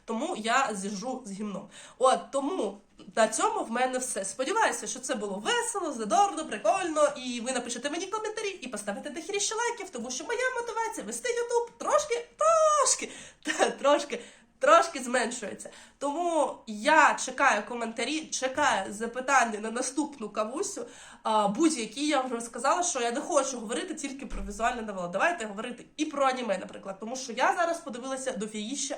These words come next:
аніме, і, с-, звичайно, міцна чоловіча дружба в мене в пріоритеті, але все ж таки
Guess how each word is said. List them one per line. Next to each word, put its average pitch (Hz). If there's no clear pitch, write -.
аніме, 214
і, 208
с-, -
звичайно, 208
міцна 302
чоловіча 214
дружба 190
в 196
мене 262
в -
пріоритеті, 240
але 220
все 285
ж -
таки 277